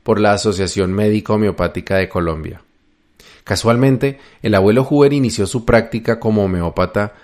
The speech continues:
al lado del doctor Raúl Castaño, otro médico homeópata quien desde los años ochentas atendió en su consulta casi toda mi familia materna, incluyendo a mis abuelos, padres, hermanas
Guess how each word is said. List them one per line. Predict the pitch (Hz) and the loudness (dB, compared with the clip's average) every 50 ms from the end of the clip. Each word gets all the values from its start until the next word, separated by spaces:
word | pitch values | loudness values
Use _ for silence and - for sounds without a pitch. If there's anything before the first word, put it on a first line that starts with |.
| _ - | _ -4
al | - 101 98 | -2 0 0
lado | 98 95 196 - 110 | 2 2 4 4 4
del | 117 117 110 | 2 2 2
doctor | 110 92 - - 98 92 - - | 0 -2 0 -2 -2 -2 0 0
Raúl | 104 104 107 107 110 110 110 110 | 2 2 4 4 4 2 2 0
Castaño, | - - 110 104 - - 127 117 110 95 82 - - _ _ _ _ _ _ _ _ _ _ _ _ _ _ _ _ | -2 -4 -4 -4 -2 0 0 0 0 0 -4 -8 -12 _ _ _ _ _ _ _ _ _ _ _ _ _ _ _ _
otro | _ - 104 107 - 120 | _ -2 0 2 2 2
médico | 123 127 131 127 131 131 127 - 123 127 | 4 4 6 6 4 4 2 2 2 2
homeópata | 123 120 117 101 95 90 - 104 101 - 107 110 113 - _ _ _ - _ _ | 4 4 2 2 2 2 2 0 0 0 -4 -4 -4 -8 _ _ _ -20 _ _
quien | _ - 113 107 101 | _ -2 0 0 2
desde | 95 101 98 87 82 92 90 | 0 0 -2 0 -2 -2 0
los | 92 90 - 95 | -2 -2 -2 -2
años | 92 107 127 131 135 | -2 -2 -2 0 0
ochentas | 147 135 - - 143 131 123 117 113 127 123 120 - - | -2 -2 0 0 0 2 2 2 0 0 -2 -2 -6 -8
atendió | 117 110 104 - 104 95 92 87 101 104 107 | -8 -8 -6 -4 -6 -4 -4 -2 0 2 2
en | 113 | 2
su | 110 123 120 | 0 -2 -2
consulta | 123 120 110 98 104 92 90 - 107 - | -2 -2 -2 -2 -4 -4 -2 -6 -4 -2
casi | - 113 110 - 117 | -2 -4 -2 -4 -8
toda | 113 - - 123 123 127 127 | -6 0 4 4 4 6 4
mi | 127 131 123 110 | 2 0 0 0
familia | - 104 90 87 95 104 104 95 98 101 104 | -2 -4 -2 0 0 0 0 0 -2 -2 -2
materna, | 107 95 - - 98 98 85 82 80 87 85 - _ | -2 -4 -2 -2 -2 -2 -2 -4 -10 -12 -14 -16 _
incluyendo | - 95 90 92 92 85 87 92 90 90 | -12 -10 -6 -6 -6 -4 -4 -4 -4 -2
a | 98 | -2
mis | 101 101 90 - | -2 -2 -4 -4
abuelos, | - 73 78 90 104 110 113 110 117 117 113 110 - - | -4 -2 0 2 4 4 4 4 2 0 -2 -4 -10 -16
padres, | _ _ - 101 101 104 104 104 98 104 104 104 - - - - | _ _ 2 2 4 4 4 2 2 0 -2 -2 -6 -12 -16 -12
hermanas | - 80 87 87 90 92 98 101 107 113 110 - - | -10 -8 -6 -4 -4 -2 -2 -2 -2 -4 -4 -8 -14